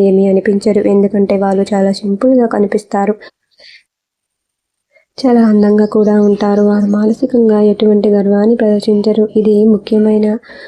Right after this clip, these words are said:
ముఖ్యంగా చూసుకున్నట్లయితే వి అనే అక్షరం కలిగినటువంటి వారు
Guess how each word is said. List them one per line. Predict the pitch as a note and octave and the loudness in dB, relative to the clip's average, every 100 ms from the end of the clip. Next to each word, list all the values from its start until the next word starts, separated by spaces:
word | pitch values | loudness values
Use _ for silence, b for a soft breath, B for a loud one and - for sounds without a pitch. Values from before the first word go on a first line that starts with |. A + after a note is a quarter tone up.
| B - | B -2
ముఖ్యంగా | A#3+ A#3+ C#4+ A#3+ | -2 0 2 2
చూసుకున్నట్లయితే | A3 G#3+ A3 G#3+ G#3+ G#3+ G#3+ G#3 G#3 G#3 | 2 0 0 0 0 0 0 -2 0 0
వి | G#3+ A#3 | 2 2
అనే | B3 G#3+ | 2 2
అక్షరం | G#3 - G#3+ G#3 | 0 -2 0 0
కలిగినటువంటి | G#3+ G#3 G#3 G#3 G#3 G#3+ G3+ G3+ | 0 0 0 0 0 0 0 0
వారు | G3 G3+ | 0 0